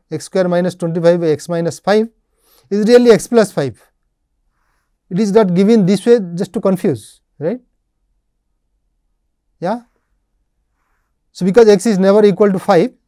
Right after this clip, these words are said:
so you can always cancel and this is x plus five really. And as we see when x goes to five, x plus five should go to ten. That is what our feeling is, that is ten should be the limit. And formally again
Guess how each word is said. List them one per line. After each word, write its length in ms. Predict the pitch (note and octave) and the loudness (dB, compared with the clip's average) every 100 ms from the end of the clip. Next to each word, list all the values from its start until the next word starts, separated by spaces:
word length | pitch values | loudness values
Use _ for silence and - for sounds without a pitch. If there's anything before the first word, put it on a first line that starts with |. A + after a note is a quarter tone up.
| _ | _
so 140 | - | -6
you 60 | G3 | -4
can 120 | G#3 | -2
always 300 | G3 G3+ F#3+ | 0 0 0
cancel 400 | F#3 F3+ F3+ G3+ | -2 -4 -2 -2
and 180 | E3 D3+ | -2 -6
this 140 | C#3 | -8
is 240 | D3 - _ | -10 -14 _
x 160 | D3 - | -16 -12
plus 220 | F#3 D#3+ | -8 -8
five 260 | - G3+ D#3+ | -4 -4 -4
really. 240 | B2+ A2 _ _ _ _ _ _ _ _ _ _ | -10 -12 _ _ _ _ _ _ _ _ _ _
And 100 | F#3 | 0
as 120 | G#3+ G#3 | 2 4
we 160 | A#3+ | 2
see 400 | - B3+ A3 C4 _ | 2 2 2 -2 _
when 160 | - G3+ | -4 -2
x 220 | G3+ - | -2 -2
goes 200 | F3 G3+ | 0 0
to 120 | F#3 | -2
five, 360 | F#3+ G3+ A3+ A#3 _ _ _ _ _ _ - | -2 2 2 0 _ _ _ _ _ _ -10
x 160 | F3+ | -6
plus 200 | - F#3+ | -4 -2
five 220 | F3+ E3+ | 2 0
should 200 | D#3+ D#3 | 0 -6
go 120 | D3 E3+ | -4 -4
to 120 | E3+ | -4
ten. 280 | F3+ G3 G3 _ _ _ _ _ _ _ _ _ _ _ _ _ _ | -4 -4 -10 _ _ _ _ _ _ _ _ _ _ _ _ _ _
That 140 | E3 E3+ | -6 -4
is 80 | |
what 160 | F#3 E3 - _ - | -4 -4 -10 _ -8
our 140 | D#3+ | -6
feeling 320 | - E3 E3+ | -4 -4 -2
is, 200 | A3 - _ _ _ _ _ | -4 -8 _ _ _ _ _
that 140 | D#3+ | -6
is 100 | D#3+ | -6
ten 240 | - F#3 F3 | -2 0 0
should 140 | - | -2
be 100 | D#3 | -4
the 120 | D#3+ | -2
limit. 340 | D#3 B2 A2 _ _ _ _ _ _ _ _ _ _ _ | -2 -6 -14 _ _ _ _ _ _ _ _ _ _ _
And 160 | E3+ E3 | -10 -2
formally 360 | F3+ F3 F3+ | 0 0 2
again 360 | F3 D#3+ D#3 D#3+ | 2 0 -2 -6